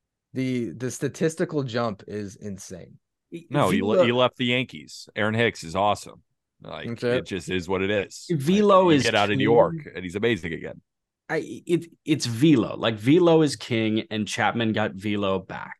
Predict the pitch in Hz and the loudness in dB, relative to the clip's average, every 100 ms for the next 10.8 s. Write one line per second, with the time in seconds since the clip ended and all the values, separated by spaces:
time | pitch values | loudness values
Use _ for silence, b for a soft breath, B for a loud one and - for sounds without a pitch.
0 | - - 117 110 123 147 120 123 113 113 | -10 -2 0 2 2 2 0 2 2 2
1 | 113 104 90 101 98 - 131 139 135 110 | 2 2 2 0 -2 -2 0 2 0 -2
2 | 107 101 95 101 98 - 98 - 87 - | -4 -6 -6 -6 -6 -6 -6 -6 -10 -4
3 | 104 104 98 98 101 98 104 98 92 98 | -2 0 0 0 -2 0 -2 -2 -4 -2
4 | 104 113 117 117 110 110 107 101 - B | -2 0 2 2 2 2 2 2 -2 B
5 | B B - 127 120 131 127 123 117 127 | B B 2 4 4 2 0 0 2 2
6 | 131 117 113 113 117 98 - 127 120 113 | 0 -4 -10 -4 -4 -4 -2 -2 0 -2
7 | - 107 - 120 117 107 127 110 185 185 | -2 -6 -4 -4 -2 -2 -4 -2 -2 -2
8 | 101 90 92 - 107 - 104 110 107 120 | -6 -6 -6 -4 -4 -2 2 2 2 -2
9 | - 139 135 113 92 92 95 110 107 117 | 0 0 0 -2 -2 -4 -2 -4 -2 -4
10 | 117 131 120 107 98 95 104 110 | 0 -2 0 -4 -4 -4 -2 -2